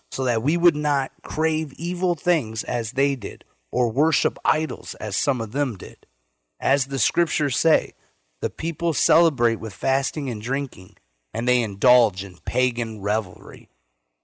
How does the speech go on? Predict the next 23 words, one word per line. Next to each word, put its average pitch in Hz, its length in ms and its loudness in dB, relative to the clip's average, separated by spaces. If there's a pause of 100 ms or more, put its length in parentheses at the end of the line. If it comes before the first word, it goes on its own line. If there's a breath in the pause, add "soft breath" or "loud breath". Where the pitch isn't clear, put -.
(240)
And 104 200 -6
we 139 400 2
must 110 360 -2
not 131 320 2
indulge 123 560 2
in 101 120 -10
sexual 123 500 -2
immorality, 107 800 0 (220)
as 107 160 -2
some 135 260 2
of 98 80 -4
them 143 260 0
do, 95 260 -12 (680)
causing 123 500 2
twenty-three 160 800 -2
thousand 143 640 4
of 101 100 -8
them 95 380 -10
to 113 120 -4
die 113 420 6
in 90 240 -8
one 120 340 0
day. 117 380 0